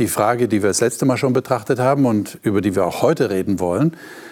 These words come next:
und das ist auch das Thema dieser Sendung, ist Leid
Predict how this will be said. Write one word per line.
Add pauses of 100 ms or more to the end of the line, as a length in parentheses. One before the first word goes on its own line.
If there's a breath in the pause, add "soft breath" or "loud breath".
(120 loud breath)
und
das
ist
auch
das
Thema
dieser
Sendung, (480 loud breath)
ist
Leid